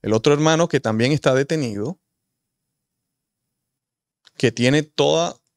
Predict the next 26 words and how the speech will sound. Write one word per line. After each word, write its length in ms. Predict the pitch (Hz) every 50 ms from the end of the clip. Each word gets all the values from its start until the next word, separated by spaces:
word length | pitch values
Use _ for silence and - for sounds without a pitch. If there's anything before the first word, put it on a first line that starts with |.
| _ _ _ _ _
la 200 | - - 117 -
prueba 460 | - 139 143 147 151 151 156 160 156
de 140 | 143 135 127
que 380 | - - 123 120 120 123 131 139
él 120 | 147 156 -
en 180 | 131 139 131 135
ese 260 | 143 151 - 165 160
momento 260 | 151 139 139 143 151
estaba 320 | 139 - - 139 143 143 -
trabajando 580 | - 131 127 123 120 117 123 131 143 151 160 156
normalmente, 840 | 147 139 135 131 135 135 143 147 143 131 123 117 110 - - - _ _ _ _ _ _ _ _ _ _ _ _ _ _ _ _ _ _ _ _ _ _ _ _ _ _ _ _ _ _ _ _ _ _ _ _ _ _ _ _ _ _ _ _ _ _ _ _ _ _ _ _ _ _ _ _ _ _ _ _ _ _
también 500 | - 120 120 117 113 117 123 156 220 220
está 220 | 165 - - 131
exigiendo 840 | 131 - - - 131 - 151 151 151 139 135 135 143 180 233 254 - _ _ _ _ _ _ _ _ _ _ _ _ _ _ _ _ _ _ _ _ _ _ _ _ _ _ _ _ _ _ _ _ _ _ _ _ _ _ _ _ _ _ _ _ _ _ _ _
que 220 | - 143 139 131 127
lo 160 | 131 127 120
saquen 460 | - - 139 131 147 165 - 214 202
de 60 | 185
ese 120 | 180 180 185
caso, 220 | 175 175 175 -
porque 140 | 185 147 127
no 80 | 131 135
tiene 160 | 165 165 170
nada 140 | 175 180 175
que 120 | - 202
ver 260 | 180 147 131 143 160